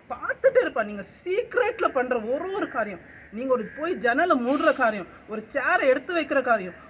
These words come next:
கூட்டுற காரியம், யாருமே பார்க்கணும் அவசியம் இல்லை. உங்க போதகர் உங்களை பார்க்கணும் அவசியம் இல்லை. உங்க வீட்டுல இருக்கவங்க கூட நீங்க என்ன பண்றீங்கன்னு தெரியணும். நீங்க பண்ற சீக்ரெட்டான ஆண்டருக்காக பண்றீங்க பாத்தீங்களா, அது ஆண்டவர் உங்களை வந்து ஒரு தாவீது ராஜா போல ஆக்குவார்.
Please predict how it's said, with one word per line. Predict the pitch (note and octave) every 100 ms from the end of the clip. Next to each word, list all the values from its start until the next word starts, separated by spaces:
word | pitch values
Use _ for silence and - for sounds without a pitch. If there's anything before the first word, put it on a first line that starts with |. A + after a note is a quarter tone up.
| - D4+
கூட்டுற | F#4+ G4 E4
காரியம், | C4 G#3+ G#3+
யாருமே | C#4+ F#4+ A4+ A4+
பார்க்கணும் | - C4+ C4+ C4+ A3+
அவசியம் | A3 A#3+ G3+
இல்லை. | G3+
உங்க | F#3 G#3+ A3+
போதகர் | B3 A#3
உங்களை | G#3+ G3
பார்க்கணும் | G3 G3+ A#3 G3
அவசியம் | A3 - A#3+
இல்லை. | A3 - _ _ _
உங்க | G3 G3
வீட்டுல | C#4+ C#4+ C#4+
இருக்கவங்க | C#4 C4+
கூட | C#4+ C#4+
நீங்க | B3 A3
என்ன | A#3
பண்றீங்கன்னு | B3+ A#3+ A#3+ B3+ B3+ B3
தெரியணும். | G#3+ A#3+ A#3+ G#3 - -
நீங்க | G#3 A3+ A3
பண்ற | - C#4 F#4 G#4 - - E4+
சீக்ரெட்டான | F#4+ - F#4 G4 F#4 F#4 G4 G#4
ஆண்டருக்காக | E4+ C#4 D4 C#4+ C#4+ D4 C#4+
பண்றீங்க | A#3 C4+ C4+ A3+
பாத்தீங்களா, | G3+ G3 G3 G3+ - - -
அது | F#3+ G3
ஆண்டவர் | F3+ A3+ A#3 G#3
உங்களை | F#3+ F3+ F3
வந்து | F#3+ G#3 G3 -
ஒரு | F#3 F#3
தாவீது | G3+ A3 D4+ E4 C4+
ராஜா | A#3+ C#4 D#4 D4+
போல | D4+ D#4 C#4
ஆக்குவார். | A3+ G#3 F3+